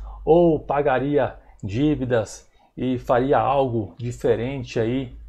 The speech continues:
com esse valor? Comente aí no vídeo que é muito importante a sua opinião sobre isso.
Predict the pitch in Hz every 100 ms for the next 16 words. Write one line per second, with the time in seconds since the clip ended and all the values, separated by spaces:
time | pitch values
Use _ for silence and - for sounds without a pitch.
0 | - - 139 135 123 131 120 110 95 90
1 | - _ _ _ _ _ _ _ _ -
2 | 131 120 165 170 156 139 107 135 151 131
3 | 143 117 110 120 156 175 175 170 135 123
4 | 127 131 131 113 - - - 175 156 -
5 | 135 120 127 127 - 139 113 110 90 -